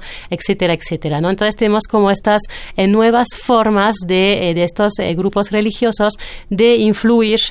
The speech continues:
eh, en la adopción de, de, de estas normas colectivas que desde un enfoque, eh, laico, pues, tendrían que ser lo más incluyente posible para, pues, de nuevo, ¿no? Que cada persona, a partir de su propia moralidad, a partir de sus propias creencias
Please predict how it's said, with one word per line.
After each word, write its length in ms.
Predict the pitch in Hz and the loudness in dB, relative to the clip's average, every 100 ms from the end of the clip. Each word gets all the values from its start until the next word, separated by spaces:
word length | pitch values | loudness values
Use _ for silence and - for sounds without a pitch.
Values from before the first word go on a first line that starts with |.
| - | -4
eh, 280 | 185 175 - | -2 -2 -2
en 140 | 190 | 0
la 80 | 190 | 2
adopción 400 | 190 180 - 208 | 2 -2 0 0
de, 240 | 196 160 156 | 2 0 -2
de, 220 | 170 165 | -6 -6
de 120 | 170 | -6
estas 240 | 170 196 190 | -4 -2 -2
normas 300 | 190 202 - | -2 -2 0
colectivas 600 | 226 233 - 311 233 262 - - - - | -2 -2 0 2 2 0 -4 -16 -18 -12
que 220 | - 254 | -2 0
desde 460 | 214 202 196 202 208 | 4 2 4 2 2
un 160 | 214 202 | 2 2
enfoque, 640 | 196 - 208 - 208 208 - | 0 0 -2 0 0 -2 -6
eh, 200 | 185 180 | -6 -2
laico, 500 | 190 254 277 254 254 | 0 2 2 0 -2
pues, 180 | 254 190 | 0 -2
tendrían 400 | - 180 190 214 | -2 -2 0 0
que 120 | 208 | -2
ser 180 | 214 214 | -2 0
lo 120 | 202 | 0
más 260 | 185 196 202 | 0 0 0
incluyente 480 | 233 220 202 190 220 | -2 -2 0 0 -2
posible 640 | 208 240 - 277 208 214 - - - - | -2 -2 2 2 2 0 -4 -18 -20 -4
para, 240 | 214 214 | 0 2
pues, 180 | 208 196 | 2 0
de 80 | 185 | 0
nuevo, 340 | 180 165 151 | 0 -2 -2
¿no? 120 | 165 196 | -4 -4
Que 140 | 196 | -4
cada 220 | 208 220 | 0 0
persona, 520 | 226 240 - 247 208 202 | 0 -2 0 0 0 -2
a 80 | 202 | -4
partir 280 | 175 165 196 | -4 -2 -2
de 60 | 196 | -2
su 180 | - 196 | -2 -6
propia 420 | - 208 202 208 208 | -6 -4 -2 -2 0
moralidad, 720 | 202 185 180 196 190 180 185 - - | 2 2 2 2 2 0 -4 -16 -12
a 100 | - | -6
partir 240 | 175 170 202 | -4 -2 -2
de 40 | |
sus 160 | 196 196 | -2 -4
propias 320 | 202 190 202 | -4 -2 -2
creencias 600 | - 180 170 170 190 196 | -2 -4 -2 -2 -2 -2